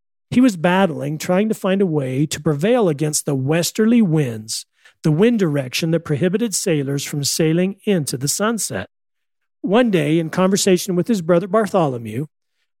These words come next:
Bartholomew remembered the Tuscanelli map, which Christopher had inherited from his father-in-law. The next day, Bartholomew asked Christopher if he still has a copy of the map. They get the map and have a long discussion about traveling to Asia by sailing west.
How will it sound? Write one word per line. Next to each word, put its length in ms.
Bartholomew 640
remembered 640
the 100
Tuscanelli 640
map, 420
which 260
Christopher 520
had 180
inherited 720
from 160
his 140
father-in-law. 680
The 80
next 240
day, 460
Bartholomew 640
asked 300
Christopher 580
if 120
he 100
still 280
has 140
a 60
copy 340
of 100
the 80
map. 320
They 100
get 200
the 80
map 340
and 100
have 100
a 40
long 240
discussion 500
about 240
traveling 460
to 180
Asia 300
by 180
sailing 460
west. 480